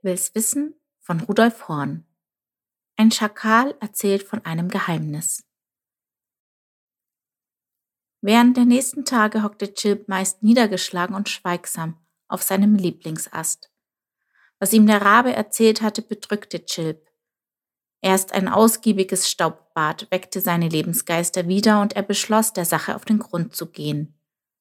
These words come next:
Bestimmt kannte der Rabe nicht das richtige Ende der Geschichte.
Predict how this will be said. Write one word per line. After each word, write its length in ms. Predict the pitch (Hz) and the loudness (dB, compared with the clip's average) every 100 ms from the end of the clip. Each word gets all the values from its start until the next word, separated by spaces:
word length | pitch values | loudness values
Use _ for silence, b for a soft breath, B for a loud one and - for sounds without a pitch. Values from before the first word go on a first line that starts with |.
| _ _ _ _ - | _ _ _ _ -8
Bestimmt 420 | - 233 269 - | 0 4 4 2
kannte 280 | 208 196 165 | -4 -2 -2
der 160 | 165 | -2
Rabe 320 | 165 165 185 | 2 4 4
nicht 260 | 180 196 - | 0 -2 -4
das 220 | 185 - | -6 -4
richtige 400 | 196 - - - | -6 -6 -8 -2
Ende 240 | 196 208 185 | 4 6 6
der 160 | 160 | 2
Geschichte. 680 | - - 190 180 - 160 | 0 -4 -4 -6 -6 -6